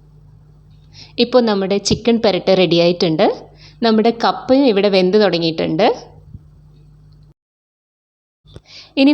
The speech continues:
നമുക്കിതൊന്ന് സ്ട്രെയിൻ ചെയ്തെടുക്കണം. ഇനി നമുക്ക് ഒരു പത്ത് ചെറിയുള്ളി, രണ്ട് വെളുത്തുള്ളി, പിന്നെ ഒരു പച്ചമുളകും ഇത് ചേർത്ത് നന്നായി ഒന്ന് ചതച്ചെടുക്കണം.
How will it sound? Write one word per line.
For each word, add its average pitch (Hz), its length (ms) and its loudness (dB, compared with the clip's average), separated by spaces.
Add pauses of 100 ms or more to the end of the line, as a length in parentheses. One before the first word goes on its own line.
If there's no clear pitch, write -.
നമുക്കിതൊന്ന് 214 500 0 (100)
സ്ട്രെയിൻ 202 400 0
ചെയ്തെടുക്കണം. 196 520 0 (840)
ഇനി 277 120 2 (100)
നമുക്ക് 208 300 -2 (180)
ഒരു 202 200 2
പത്ത് 214 300 -2 (120)
ചെറിയുള്ളി, 185 480 2 (420)
രണ്ട് 233 200 2 (100)
വെളുത്തുള്ളി, 185 640 2 (560)
പിന്നെ 285 280 4
ഒരു 214 100 4 (100)
പച്ചമുളകും 208 640 0 (280)
ഇത് 262 100 0 (120)
ചേർത്ത് 190 320 0 (160)
നന്നായി 214 400 2
ഒന്ന് 196 140 -2 (120)
ചതച്ചെടുക്കണം. 196 720 0